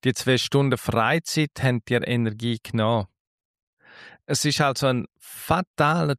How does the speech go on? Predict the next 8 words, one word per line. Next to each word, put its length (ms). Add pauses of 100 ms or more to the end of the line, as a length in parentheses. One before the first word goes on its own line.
Trugschluss 600
zu 80
glauben, 440
dass 240
uns 140
Freizeit 760 (400)
automatisch 840
auflädt 580